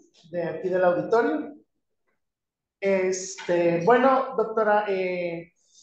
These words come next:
la otra pregunta es que si nos autoriza a retransmitir su seminario. Lo que pasa es que hubo alguien que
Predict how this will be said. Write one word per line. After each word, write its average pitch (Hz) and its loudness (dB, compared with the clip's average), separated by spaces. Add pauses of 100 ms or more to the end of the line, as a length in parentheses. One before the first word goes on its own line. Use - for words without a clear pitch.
(400)
la 208 2
otra 269 -2
pregunta 254 -6
es 254 -10
que 254 -14
si 247 -12
nos 220 -2
autoriza 202 0
a 214 0
retransmitir 196 -6
su 220 -8
seminario. 226 0
Lo 220 0
que 208 -4
pasa 185 -4
es - -12
que 208 -2
hubo 196 4
alguien 196 0
que 160 -12